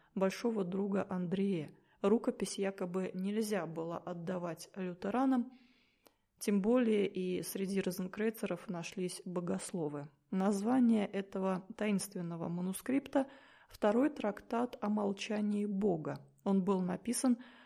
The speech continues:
в опровержении нашумевшей книги Силентиум Деи небезызвестного пастора. Далее в истории речь идёт об упадке братства в тысяча шестьсот двадцать четвёртом году и о его связях с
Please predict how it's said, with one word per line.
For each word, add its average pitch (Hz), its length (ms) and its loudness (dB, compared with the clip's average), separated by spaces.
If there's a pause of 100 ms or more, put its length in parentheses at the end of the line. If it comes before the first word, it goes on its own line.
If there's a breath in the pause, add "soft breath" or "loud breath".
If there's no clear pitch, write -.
в 240 60 4
опровержении 220 960 4
нашумевшей 190 800 0
книги 226 400 2
Силентиум 185 800 0
Деи 180 500 2 (360 loud breath)
небезызвестного 220 960 4
пастора. 151 720 -8 (160)
Далее 202 500 2
в 175 120 -2
истории 233 580 0 (440 loud breath)
речь 233 320 4
идёт 233 380 2
об 202 200 -2
упадке 214 580 -4
братства 190 600 -2
в - 100 -14
тысяча 165 680 -6
шестьсот 175 400 -6
двадцать 170 300 -6
четвёртом 175 640 -4
году 185 360 2 (460 loud breath)
и 294 100 6
о 294 80 8
его 214 320 4
связях 202 760 -2
с - 240 -10